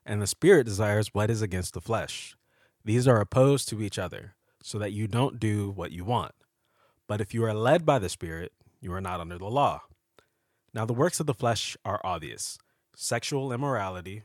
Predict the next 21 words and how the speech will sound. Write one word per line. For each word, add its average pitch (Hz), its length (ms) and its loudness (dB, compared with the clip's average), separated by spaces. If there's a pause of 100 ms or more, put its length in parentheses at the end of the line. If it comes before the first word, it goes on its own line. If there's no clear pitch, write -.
moral 107 320 -8
impurity, 92 640 -10
promiscuity, 160 800 0 (440)
idolatry, 123 600 -2
sorcery, 107 680 -4 (180)
hatred, 135 480 0
strife, 95 460 -6 (420)
jealousy, 135 640 -2 (160)
outbursts 131 540 0
of 131 100 -4
anger, 92 400 -6 (560)
selfish 135 420 2
ambitions, 107 720 -2
dissensions, 135 720 -6
factions, 110 720 -6
envy, 131 460 -4 (360)
drunkenness, 127 680 -2 (140)
carousing, 95 680 -4 (400)
and 107 160 -6
anything 127 420 0
similar. 85 520 -6